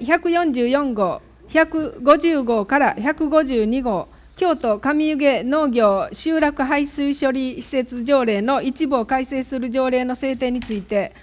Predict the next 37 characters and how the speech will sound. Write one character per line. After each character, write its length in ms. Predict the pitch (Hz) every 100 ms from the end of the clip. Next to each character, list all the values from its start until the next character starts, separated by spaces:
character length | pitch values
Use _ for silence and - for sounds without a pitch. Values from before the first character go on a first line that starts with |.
| -
他 300 | 269 285 302
三 300 | 302 254 262
件、 260 | 254 190 - - - -
以 120 | 285
上 220 | 311 285 214
四 260 | 320 349
件 220 | 277 233
を 180 | 254 262
審 220 | 226 277
査 120 | 233 202
い 80 |
た 120 | 208 -
し 80 | 208
ま 120 | 214
す。 160 | - - - - -
審 220 | 339 311
査 140 | 254
は 200 | 247 233
議 180 | 226 285
案 160 | 285 302
に 100 | 294
つ 120 | 262
い 80 | 233
て 140 | 302
の 180 | 285 214
説 280 | 285 269 277
明 280 | 269 269
を 100 | 277
一 180 | 285 311
括 300 | 330 320 330
し 60 | 294
て 200 | 320 233
聴 260 | - 285
取 180 | 277 240
し 60 | -
た 140 | 214
後、 420 | 208 233 233 208